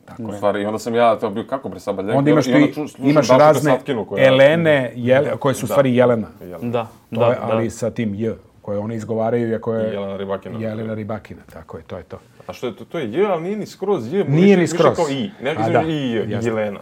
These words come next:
Speaker 1: tako je.
Speaker 2: Tako, ajde. A Sabaljenka, da, isto. A znaš šta, ja, imam samo jednu zamerku, ne znam da li to ti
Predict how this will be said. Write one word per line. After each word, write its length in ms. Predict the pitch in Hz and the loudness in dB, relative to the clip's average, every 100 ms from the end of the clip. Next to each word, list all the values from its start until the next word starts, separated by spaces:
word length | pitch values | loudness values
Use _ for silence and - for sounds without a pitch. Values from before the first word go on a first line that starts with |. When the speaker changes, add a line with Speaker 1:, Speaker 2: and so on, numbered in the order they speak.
| - | -14
Speaker 1:
tako 240 | 87 107 | -14 -10
je. 20 | |
Speaker 2:
Tako, 180 | 92 - _ | -12 -12 _
ajde. 180 | 71 - _ _ _ _ _ _ | -20 -20 _ _ _ _ _ _
A 100 | 98 | -8
Sabaljenka, 540 | - 98 101 107 101 | -6 -6 -4 -4 -6
da, 140 | 98 95 | -6 -4
isto. 220 | 98 - | -6 -8
A 20 | |
znaš 160 | 104 131 | -8 -4
šta, 140 | 147 | -2
ja, 220 | 104 107 110 | -2 -2 -4
imam 220 | 113 123 | -6 -8
samo 200 | - 131 | -6 -2
jednu 220 | 117 107 | -2 -4
zamerku, 320 | 98 95 92 | -8 -8 -8
ne 80 | 110 | -10
znam 120 | 139 | -8
da 80 | 131 | -10
li 60 | 117 | -10
to 120 | 113 | -12
ti 300 | - 95 90 | -16 -16 -16